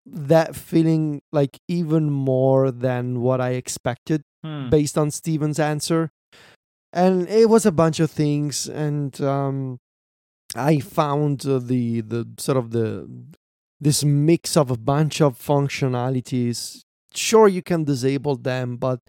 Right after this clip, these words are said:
Speaker 1: I didn't get a g-, great feeling out of, you know, thinking, "Oh, this company is doing both a task manager and a calendar client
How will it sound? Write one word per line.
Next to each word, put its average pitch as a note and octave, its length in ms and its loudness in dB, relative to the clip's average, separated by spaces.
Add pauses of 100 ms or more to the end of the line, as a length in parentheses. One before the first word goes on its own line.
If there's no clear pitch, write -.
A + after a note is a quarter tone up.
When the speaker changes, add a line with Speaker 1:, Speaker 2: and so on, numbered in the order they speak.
(460)
Speaker 1:
I D#3+ 80 4
didn't F#3+ 260 6
get E3+ 140 6
a D#3 60 4
g-, C#3 100 -12 (160)
great C#3+ 300 0
feeling C3 480 0
out B2 220 0
of, A#2+ 240 0
you C3 100 -2
know, A#2+ 120 -2
thinking, C#3 520 -4
"Oh, G3 200 4
this D3 160 -4
company D3 380 -2
is B2+ 100 -6
doing C3+ 320 -2
both C3 300 0
a C3 100 -6
task E3+ 320 0
manager D#3 420 0
and D3+ 300 -2
a F#3 40 -4
calendar C#3+ 460 -2
client C3+ 460 -4